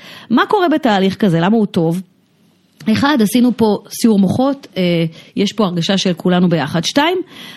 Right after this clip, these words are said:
כל ההתנגדויות האלה, ש-, של הילד שלא רוצה, כי לא בא לו ללכת ללונה פארק, אבל השני ביקש, הם בעצם, עבדנו איתם, מנענו אותם, כי כל אחד קיבל את המקום שלו, ואז הוא צריך לתת גם מעצמו. אז זו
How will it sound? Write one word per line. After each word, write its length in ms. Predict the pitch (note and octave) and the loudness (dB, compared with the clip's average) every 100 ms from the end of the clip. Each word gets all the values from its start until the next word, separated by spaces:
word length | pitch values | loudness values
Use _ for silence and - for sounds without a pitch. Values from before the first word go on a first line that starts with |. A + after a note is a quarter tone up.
| - | -4
כל 180 | C#4+ F4+ | 0 0
ההתנגדויות 680 | F#4 A3+ F#3 E3+ F#3 G#3+ D4 | 0 0 0 2 2 2 0
האלה, 300 | D4 D#4 F4 - - - - | 0 2 0 -4 -14 -20 -8
ש-, 200 | - G3 F#3 F3+ F3+ F3+ F3+ F3+ | -2 0 2 2 2 2 2 0
של 220 | - F#3+ | 0 2
הילד 300 | F#3+ A3 A3+ | 2 2 0
שלא 180 | G#3 G3 | 2 2
רוצה, 360 | F#3 F#3+ G#3 G3+ | 2 0 0 0
כי 120 | - | 0
לא 100 | F#3 | 0
בא 160 | F3+ F#3+ | 2 2
לו 120 | F#3+ | 2
ללכת 400 | F3+ F3+ F#3+ G3 | 2 0 -2 -2
ללונה 260 | F#3 B3 C4 | 0 0 0
פארק, 300 | C4+ A#3 - | -2 -2 -2
אבל 160 | E3+ | -2
השני 240 | F3 G3 G3+ | -2 -2 -2
ביקש, 380 | G3+ D4 D#4+ - - - - - | -2 -2 -4 -6 -14 -20 -8 0
הם 140 | G#3 | 2
בעצם, 500 | A#3 C4+ D#4 D4+ C#4+ C#4 _ | 2 0 0 0 0 -4 _
עבדנו 360 | - F#3+ C4 C4+ | -2 -2 2 0
איתם, 340 | B3 G3+ F3+ E3+ | 2 0 0 2
מנענו 480 | G#3 A3 C4 C4+ G3+ | 2 2 2 2 0
אותם, 300 | E3 E3 E3 | 0 0 0
כי 160 | - G3+ | -2 -2
כל 240 | - F4+ | 0 0
אחד 220 | F4 - C#4 | 0 -2 -2
קיבל 260 | - G#3+ G#3+ | 0 0 0
את 80 | |
המקום 320 | G#3 F#3 G3+ F#3+ | 0 0 0 -2
שלו, 220 | G3+ D4 F4 | -2 -2 -2
ואז 120 | A#3+ | -4
הוא 80 | B3 | -4
צריך 240 | A3 G#3+ | -6 -4
לתת 240 | F#3+ G3+ F#3+ | -4 -2 -2
גם 140 | F#3 | 0
מעצמו. 360 | F3 D#3 E3+ D3 - - - - | 0 -2 -4 -6 -10 -20 -20 -8
אז 160 | G#3 G3+ | -2 0
זו 120 | D4 | 0